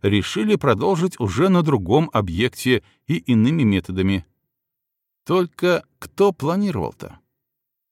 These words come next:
Никаких доказательств нет, и вряд ли их можно найти. Быстро сходил в душ, вернулся и улёгся в кровать.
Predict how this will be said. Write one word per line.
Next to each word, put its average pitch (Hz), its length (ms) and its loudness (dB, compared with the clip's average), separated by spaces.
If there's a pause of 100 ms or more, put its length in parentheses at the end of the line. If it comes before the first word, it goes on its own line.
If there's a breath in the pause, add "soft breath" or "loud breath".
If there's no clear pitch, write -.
(140)
Никаких 104 760 0
доказательств 113 840 -2
нет, 123 500 -2 (140)
и 185 120 -2
вряд 147 440 -4
ли 151 140 -2
их - 420 -6
можно 92 420 -2
найти. - 460 -8 (1500)
Быстро 120 500 2
сходил 104 460 2
в 80 100 -4
душ, 165 420 -4
вернулся 104 840 0
и - 320 -6
улёгся 104 520 -4
в - 60 -8
кровать. - 560 -12